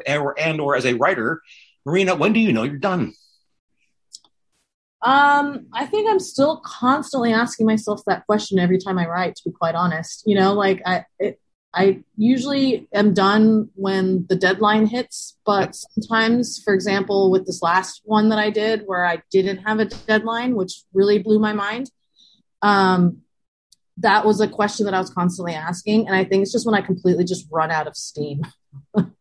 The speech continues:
Speaker 1: Oh, yeah.
Speaker 2: I'll just be writing so much, and,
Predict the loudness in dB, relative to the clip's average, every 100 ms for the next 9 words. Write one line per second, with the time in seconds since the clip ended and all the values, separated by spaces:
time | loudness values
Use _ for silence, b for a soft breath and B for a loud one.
0 | B -10 -4 0 0 -4 -10 -16 -8 -4
1 | 0 2 4 2 0 -2 -2 0 -2 -2
2 | -10 -8 -2 2 4 2